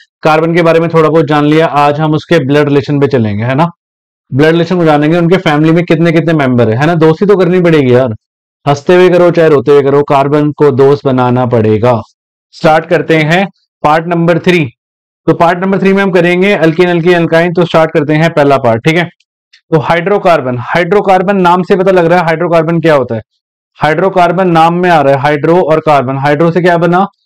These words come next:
Hydrogen। और carbon से क्या बना? Carbon। तो hydrocarbon क्या होता है? जो हाइड्रोजन और carbon से मिलके बनते हैं। तीन तरह के हाइड्रोकार्बन होते हैं,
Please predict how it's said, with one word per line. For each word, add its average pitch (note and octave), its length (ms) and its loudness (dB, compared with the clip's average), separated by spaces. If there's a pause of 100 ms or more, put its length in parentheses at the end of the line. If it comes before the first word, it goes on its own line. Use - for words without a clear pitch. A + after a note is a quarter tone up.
(240)
Hydrogen। D3 720 0 (560)
और D#3 180 0
carbon D#3+ 460 0
से F#3 120 0
क्या F3+ 180 2
बना? D#3 240 0 (560)
Carbon। C3 400 0 (460)
तो F3+ 200 0
hydrocarbon F#3 680 0
क्या F#3+ 160 2
होता F#3+ 320 0
है? G3 40 -8 (280)
जो D#3 140 0
हाइड्रोजन D#3+ 460 0
और F3 160 0
carbon D#3 300 0
से E3+ 120 -2
मिलके D3 260 0
बनते A#2 300 -2
हैं। A2 80 -6 (600)
तीन G3 220 2
तरह G3+ 160 2
के F#3+ 100 0
हाइड्रोकार्बन F3+ 640 0
होते D3 200 0
हैं, D#3+ 120 -2